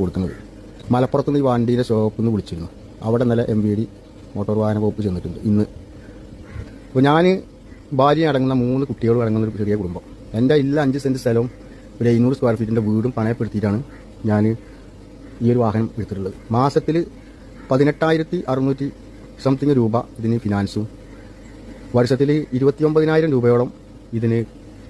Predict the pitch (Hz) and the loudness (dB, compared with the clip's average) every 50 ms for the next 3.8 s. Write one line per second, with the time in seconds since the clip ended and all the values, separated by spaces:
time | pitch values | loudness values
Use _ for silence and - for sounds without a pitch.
0 | - 135 123 - 127 123 127 104 85 - - - - - - - 107 104 117 110 | 2 2 4 4 4 2 2 0 -2 -4 -12 -20 -20 -14 -8 -6 -6 -4 -6 -6
1 | - 113 110 - - 113 104 - - 120 104 87 71 - - - - - - - | -6 -8 -6 -4 -2 -2 -2 0 -2 -2 -2 -2 -4 -8 -14 -18 -20 -20 -20 -20
2 | - - - - - - - - - - - - - - - - - 156 196 190 | -20 -20 -20 -20 -20 -20 -18 -18 -18 -18 -18 -18 -18 -18 -4 2 4 6 6 6
3 | 190 - - 160 160 185 180 151 139 139 143 143 147 147 147 151 | 6 4 2 2 2 4 4 4 2 2 2 2 0 0 0 0